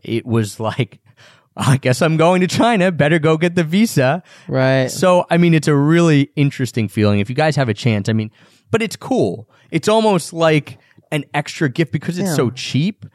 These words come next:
Speaker 2: Mm.
Speaker 1: And I get that three hundred fifty dollars isn't negligible to get, but to get to South Africa, that's generally fourteen hundred bucks.
Speaker 2: Yeah.
Speaker 1: So it's a drop in the pan. So you, you feel really cool. It's almost like someone has given you an extra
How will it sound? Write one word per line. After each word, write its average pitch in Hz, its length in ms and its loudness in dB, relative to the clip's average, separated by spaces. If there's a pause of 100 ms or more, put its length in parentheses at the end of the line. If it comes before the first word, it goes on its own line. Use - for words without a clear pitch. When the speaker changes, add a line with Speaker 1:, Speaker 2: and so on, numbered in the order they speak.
(100)
Speaker 2:
Mm. 160 140 -2
Speaker 1:
And 156 80 -2
I 220 60 -2
get 208 200 -4
that 165 140 -2
three 160 140 0
hundred 143 220 2
fifty 131 200 -4
dollars 117 380 2
isn't 110 280 -2
negligible 104 760 -2
to 104 120 -10
get, 131 160 -10 (180)
but 151 200 -6 (240)
to 160 60 -6
get 190 140 -2
to 151 60 -4
South 110 260 -2
Africa, 147 400 -2
that's 107 240 -2
generally 110 760 2 (280)
fourteen 117 520 -2
hundred 95 340 -6
bucks. - 420 -2
Speaker 2:
Yeah. 156 260 2
Speaker 1:
So 160 140 2
it's 170 120 0
a 160 60 0
drop 131 540 -2
in 131 140 -6
the 104 80 -6
pan. 123 460 -6
So - 120 -4
you, 143 240 -4 (580)
you 156 120 0
feel 226 420 2
really 170 300 2
cool. 147 320 0
It's 123 140 2
almost 185 300 0
like 156 100 -2
someone 151 260 0
has 123 140 0
given 131 240 0
you 120 140 0
an 107 100 -4 (180)
extra 117 480 -2